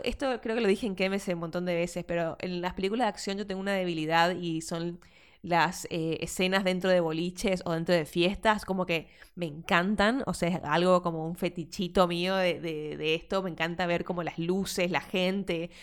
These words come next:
la oscuridad, eh, la música, cómo funciona con, eh,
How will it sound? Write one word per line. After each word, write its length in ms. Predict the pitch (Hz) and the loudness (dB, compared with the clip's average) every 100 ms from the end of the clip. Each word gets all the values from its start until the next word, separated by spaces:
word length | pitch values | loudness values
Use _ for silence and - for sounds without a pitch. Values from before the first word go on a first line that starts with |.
| - - | -20 -10
la 80 | 160 | -10
oscuridad, 920 | - 175 156 165 185 185 190 180 160 | -2 0 4 8 10 10 10 6 2
eh, 140 | 165 151 | 0 0
la 120 | 160 | 0
música, 580 | 170 196 190 202 185 165 | 0 -2 -2 2 4 4
cómo 220 | 175 185 | 2 0
funciona 540 | 175 160 - 175 180 | -2 -4 0 4 4
con, 280 | 165 165 202 - - - - | 2 -2 -4 -8 -20 -20 -4
eh, 320 | 165 156 | 2 2